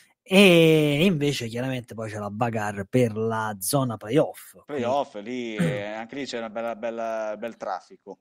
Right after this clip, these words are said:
Speaker 1: È veramente un bel traffico, soprattutto per l'ultima posizione playoff, dal
Speaker 2: Eh.
Speaker 1: Norwich, insomma, fino al, eh, Watford, forse fino a quarant-, ci sono sette squa-, eh, ci
Speaker 2: Eh, è
Speaker 1: sono
Speaker 2: difficile,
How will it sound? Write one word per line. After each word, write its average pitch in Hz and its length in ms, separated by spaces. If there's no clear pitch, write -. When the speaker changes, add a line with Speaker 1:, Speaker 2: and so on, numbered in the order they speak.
Speaker 1:
È 180 560
veramente 160 520
un 147 200
bel 160 220
traffico, 139 680
soprattutto 139 800
per 135 160
l'ultima 143 500
posizione 123 600
playoff, 123 560
dal 107 200
Speaker 2:
Eh. - 20
Speaker 1:
Norwich, 123 760
insomma, 127 440
fino 139 380
al, 117 680
eh, - 20
Watford, 120 640
forse 120 420
fino 123 180
a 120 60
quarant-, 120 360
ci - 80
sono 120 140
sette 147 400
squa-, 139 640
eh, 120 60
ci 120 80
Speaker 2:
Eh, 139 60
è - 0
Speaker 1:
sono 139 220
Speaker 2:
difficile, 123 680